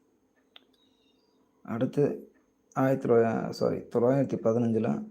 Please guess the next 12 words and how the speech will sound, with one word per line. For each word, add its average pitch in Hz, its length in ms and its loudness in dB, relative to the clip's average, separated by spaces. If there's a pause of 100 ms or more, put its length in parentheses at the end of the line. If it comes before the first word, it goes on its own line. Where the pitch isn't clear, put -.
(460)
வெள்ளூர் 127 360 6 (220)
இடத்துல 110 300 -2 (100)
போர் 113 200 4
நடக்குது. 101 360 -2 (1000)
இந்த 139 180 4
இடத்துல 127 360 4 (960)
இவருக்கு 123 320 0
எதிராக 127 240 6
இருந்தவங்க 113 380 0 (160)
இலங்கை 120 340 2
அரசன் 107 340 -6
காசிபன், 110 440 -2